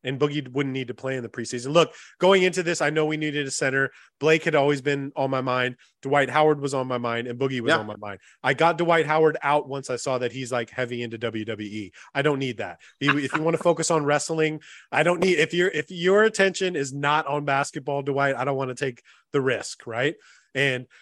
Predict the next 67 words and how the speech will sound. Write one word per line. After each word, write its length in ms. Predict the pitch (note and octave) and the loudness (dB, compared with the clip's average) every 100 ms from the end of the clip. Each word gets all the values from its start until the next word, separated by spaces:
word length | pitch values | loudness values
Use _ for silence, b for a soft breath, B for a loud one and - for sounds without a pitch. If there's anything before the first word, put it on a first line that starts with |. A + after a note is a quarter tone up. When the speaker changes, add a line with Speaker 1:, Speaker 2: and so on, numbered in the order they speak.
| b C3+ | b -2
Speaker 1:
uh, 280 | B2 G#2+ - | -2 -2 0
I 100 | D#3 | 0
think 200 | D#3+ F#3+ | 2 -2
he, 220 | F#3+ E3+ - | -2 -4 0
I 80 | D3+ | 2
think 220 | G3 D3+ | 2 0
Dwight 340 | D3 D3+ D#3+ | 2 4 4
would 100 | D3 | 0
provide 580 | D3+ C#3 B2+ C3 D3+ D#3+ | -2 -2 0 2 2 0
exactly 480 | C#3 B2+ C3 C#3 C#3+ | -4 -2 -2 -2 -6
kind 200 | - C3 | -4 -4
of 60 | C3+ | -2
what 140 | C#3 | -2
we're 100 | C3 | -2
looking 300 | B2+ C3 C#3 | -4 -6 -6
for, 180 | D#3 D#3 | 4 4
a 60 | C#3 | 4
big 180 | C3 | -2
body 260 | B2 B2+ C3 | -2 -2 -2
that 140 | B2 | -6
can 140 | C3 B2 | -8 -8
rebound 360 | C3 C#3+ C#3+ | -6 -4 -4
and 60 | C#3+ | -4
whatnot. 280 | C#3 C#3+ D3 | -4 -2 2
Speaker 2:
That's 140 | G3+ | 2
Speaker 1:
But 80 | G3+ | 4
if 0 | |
Speaker 2:
another 160 | D3+ A3+ | 4 4
Speaker 1:
you 60 | F3 | 4
Speaker 2:
guy. 160 | C3+ | 4
I, 40 | C#3 | 2
th-, 180 | D#3+ | 0
I 80 | D3 | 0
thought 280 | F#3 G3 G3 | -2 -2 0
he 60 | D3+ | 2
got 180 | A2 | 2
scooped 340 | - - D#3 D3 | 0 -2 0 4
up. 160 | F#3 | 4
I, 140 | G2+ A#2 | 4 2
he's 160 | E3 | 2
Speaker 1:
No. 100 | F#3+ | 2
Speaker 2:
still 120 | - F#3 | 2 0
a 40 | |
free 220 | - G3 | 0 0
agent, 280 | G#3 A#2+ F#2 | 0 -2 -2
huh? 160 | A2+ F3+ | 0 4
Speaker 1:
Yeah, 160 | G#3 - _ | 2 2 _
he's 160 | E3 F3+ | -6 -4
a, 40 | |
there's 280 | F3+ F3+ B3+ | 0 2 6
a 60 | C#4+ | 6
lot, 460 | A#3+ C4+ C#4+ F3+ | 8 8 6 4
bro, 280 | G3 A#3 C#4 B B | 6 6 6 B B
and, 200 | G3+ G3+ b b | 2 2 b b
and 220 | G3+ G#3 G3+ _ - | 0 2 0 _ -10
seventy 480 | - B3+ B3+ C#4 | 4 6 6 4
percent 200 | C4+ A#3+ | 4 6
Speaker 2:
I 120 | A#3 C4 | 8 8
thought 40 | |
Speaker 1:
of 40 | A#3 | 6
the 140 | A3 | 2
free 220 | A3+ A3 | 0 4
agents 340 | A3+ G#3+ G#3 F#3+ | 4 2 -2 0
are 140 | F3+ | 2
on 180 | F3+ A3 | 2 2
the 100 | G3+ | 2
Lakers. 680 | G3 D4 F3+ A#2+ - - | 2 2 0 -2 -6 -14